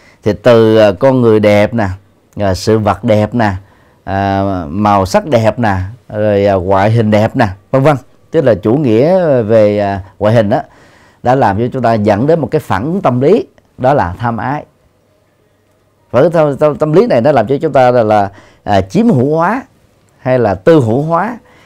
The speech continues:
hay là thích, à, đứng tạo thành một cái liên minh, à, tạo thành một cái khuynh hướng là, à, nhóm, hay là đảng phái, hoặc là bầy đàn. Và chúng ta có khuynh hướng là,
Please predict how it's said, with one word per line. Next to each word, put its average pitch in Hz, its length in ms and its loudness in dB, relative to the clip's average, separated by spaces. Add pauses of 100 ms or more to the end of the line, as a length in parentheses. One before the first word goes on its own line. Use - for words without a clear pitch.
(160)
hay 135 200 -2
là 104 160 0
thích, 254 320 -2 (340)
à, 104 100 -6
đứng 214 400 0 (100)
tạo 107 260 2
thành 123 160 -2
một 101 120 -4
cái 170 120 4
liên 151 160 4
minh, 156 220 2 (480)
à, 107 220 -2
tạo 101 260 0
thành 117 140 -4
một 101 120 -4
cái 156 140 -2
khuynh 139 180 0
hướng 208 380 2 (100)
là, 113 240 0 (420)
à, 104 880 0 (360)
nhóm, 175 320 4 (480)
hay 131 140 -4
là 107 120 0
đảng 104 300 -2
phái, 196 500 -2 (120)
hoặc 113 100 -4
là 104 140 -2
bầy 117 240 2
đàn. 107 220 0 (300)
Và - 80 -4
chúng 135 140 -6
ta 127 80 0
có 151 160 -2
khuynh 139 240 -2
hướng 175 320 -2
là, 101 300 -2